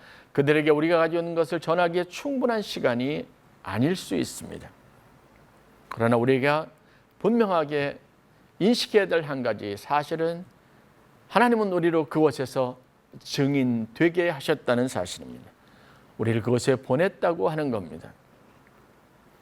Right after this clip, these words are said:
그러므로 우리에게 필요한 것은 담대함입니다. 내가 경험한 것, 내가 받은 것, 내가 아는 예수 그리스도를 그들에게 담대하게 전하는 겁니다. 어떤 사람은 말할 겁니다. "서로 토-, 소통되는 언어도 없고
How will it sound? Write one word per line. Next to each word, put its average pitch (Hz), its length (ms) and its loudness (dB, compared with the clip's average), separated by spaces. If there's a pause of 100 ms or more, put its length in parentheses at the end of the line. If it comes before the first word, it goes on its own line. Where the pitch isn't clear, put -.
(180)
그러므로 120 300 2
우리에게 123 280 2
필요한 175 400 -4
것은 156 440 -4
담대함입니다. 147 960 -4 (520)
내가 120 280 2
경험한 143 560 0
것, 156 220 0
내가 110 220 -2
받은 156 480 0
것, 156 180 0
내가 120 340 -2
아는 156 240 0
예수 180 340 2
그리스도를 208 680 0 (480)
그들에게 127 540 2
담대하게 196 840 0
전하는 196 500 0
겁니다. 101 400 -6 (960)
어떤 214 240 8
사람은 208 320 6
말할 180 280 6
겁니다. 117 580 -2
"서로 151 300 2
토-, 170 140 -14
소통되는 180 720 -2
언어도 180 340 2
없고 127 560 0